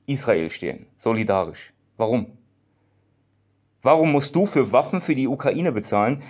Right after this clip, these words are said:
Warum musst du für Waffen an einem Völkermord an Palästinensern bezahlen? Weil sie dir etwas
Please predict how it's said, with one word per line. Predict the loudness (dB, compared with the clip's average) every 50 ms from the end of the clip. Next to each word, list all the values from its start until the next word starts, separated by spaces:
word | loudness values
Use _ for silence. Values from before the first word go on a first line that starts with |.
| -20 -6 _
Warum | 2 2 4 4 2
musst | 0 0 -2 -2
du | -2 -2
für | 0 0 0 0 2 4
Waffen | 2 2 4 2 0 0 0 -2 -6 -10 -20 _ _ _ _ _ _ _ _ _ _ _ _ _ _ _ _ _ _ _ _ _ _ _ _ _ _ -2
an | 0 2 2
einem | 2 2 0
Völkermord | 2 4 4 4 6 6 6 6 4 2 -4 -4 0 2 4 4 4 2 -2 -8 -16 _
an | -4 -2 0
Palästinensern | 2 0 0 0 0 2 2 2 2 0 -2
bezahlen? | -2 -2 -2 -2 -2 -2 -4 -8 -14 _ _ _ _ _ _ _ _ _ _ _ _ _ _ _ _ _ _ _ _ _ _ _
Weil | 4 4 4 4
sie | 4 2
dir | 4 4
etwas | 4 2 2 0 0 -2 -8